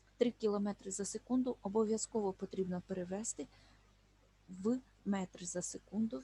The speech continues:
в, в, в інтернаціональній системі. Це буде три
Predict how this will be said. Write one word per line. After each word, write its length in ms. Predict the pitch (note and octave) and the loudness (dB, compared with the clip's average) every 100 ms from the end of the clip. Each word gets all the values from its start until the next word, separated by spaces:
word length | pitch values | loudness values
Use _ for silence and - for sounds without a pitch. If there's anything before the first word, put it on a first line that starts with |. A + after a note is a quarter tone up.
| - | -6
в, 80 | F#3+ F#3 - - - | -6 -6 -10 -16 -6
в, 220 | G3 G3 - | -2 -2 -4
в 140 | F#3 F#3+ | -8 -2
інтернаціональній 1120 | G#3+ G3 - F#3 F#3 F#3 - F#3 F3+ F#3 F#3+ G3 | 2 2 2 -4 -4 -6 -4 -2 -2 -2 -2 -4
системі. 640 | - G3+ - E3 E3 F3 - - - - _ _ _ _ _ _ _ _ | -6 -8 -10 -10 -10 -12 -14 -20 -20 -20 _ _ _ _ _ _ _ _
Це 140 | - A4+ | 0 0
буде 260 | E4+ C4 | 2 0
три 220 | - A#3 | 0 -2